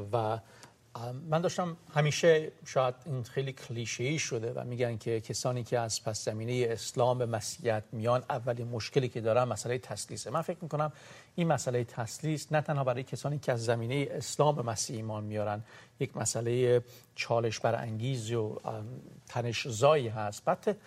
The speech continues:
بلکه برای هر کسی دیگه‌ای که اصلاً از زمینهٔ سکولار، شاید اصلاً مسیحی زاده هم هست، الان ایماندار حقیقی به مسیح می‌شه، یکی از آموزایی هست که سخت می‌تونه، ام، به قول معروف اون رو با، ام،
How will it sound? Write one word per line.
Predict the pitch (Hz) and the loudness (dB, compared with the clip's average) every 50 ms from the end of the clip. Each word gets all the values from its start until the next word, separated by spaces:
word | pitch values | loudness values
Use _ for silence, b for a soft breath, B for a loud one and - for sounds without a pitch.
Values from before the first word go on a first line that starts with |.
| B B B | B B B
بلکه | - 185 170 - 190 | 0 2 2 4 2
برای | 196 214 208 | 2 2 4
هر | 175 190 226 | 4 4 4
کسی | 220 - 208 175 - - 185 | 4 2 -2 -2 -2 -2 -4
دیگه‌ای | 165 135 165 175 175 | -2 0 0 0 0
که | 160 - 175 180 | 0 0 0 0
اصلاً | - - - 170 170 | 0 0 -2 -2 0
از | 165 143 | 0 2
زمینهٔ | 123 151 131 135 139 165 160 | 4 2 2 4 2 2 0
سکولار، | - - - 135 - - 151 135 160 175 - 151 - | 2 2 0 0 0 0 2 4 4 4 4 0 0
شاید | - 170 170 - | 0 0 0 0
اصلاً | - - 165 156 | 2 2 2 2
مسیحی | 147 135 131 123 - - - 131 113 120 147 139 131 | 2 0 -2 -2 -2 -2 -4 -4 0 0 0 0 0
زاده | 110 110 135 127 123 139 175 | 4 4 6 6 8 8 6
هم | 170 170 156 143 | 6 4 0 -2
هست، | 117 123 117 113 104 - B B B B B B B 135 | -2 -2 -2 -4 -4 -6 B B B B B B B 0
الان | 131 123 - 156 139 139 151 | 0 2 2 2 2 2 2
ایماندار | 143 123 123 120 120 120 117 135 147 151 | 2 2 4 2 2 6 6 6 6 6
حقیقی | 131 107 127 120 110 117 - - 120 | 4 2 0 -2 -2 -6 -8 -4 -4
به | 123 120 | -2 -2
مسیح | 127 113 110 - - 127 117 | -2 -2 -4 -4 -6 -6 -6
می‌شه، | 117 120 - - 220 | -6 -6 -6 -6 -4
یکی | 240 175 - 185 | -4 -2 0 0
از | 175 165 - | 0 2 0
آموزایی | 165 147 131 123 120 107 123 151 170 160 | -2 0 0 0 -2 0 -2 -2 0 0
هست | 139 151 151 - - | 0 0 -2 -2 0
که | - 165 - B B B B B B - | -2 -2 -2 B B B B B B -14
سخت | - - - - - 214 202 196 - - - - - - - 208 | -10 -8 -6 0 2 4 4 4 2 -2 -6 -8 -10 -12 -10 -4
می‌تونه، | 151 131 131 127 - - 143 127 120 127 135 139 B B B B B B B _ - | 0 0 0 0 -2 -2 -2 -2 0 -2 -4 -6 B B B B B B B _ -6
ام، | - 135 117 117 113 110 110 117 123 | -2 -2 0 0 0 0 -2 -2 -4
به | 156 160 170 147 | -4 0 0 2
قول | 110 135 151 147 | 6 6 6 6
معروف | 135 143 127 127 135 135 123 - - | 6 4 4 4 2 2 0 -4 -6
اون | - 160 131 131 131 | -2 0 0 2 4
رو | 135 139 139 139 | 4 4 4 4
با، | 117 113 120 120 117 113 110 b b b b b b b _ _ | 4 4 6 6 6 6 4 b b b b b b b _ _
ام، | 139 131 120 113 113 117 117 | -4 -4 -2 -2 -4 -4 -6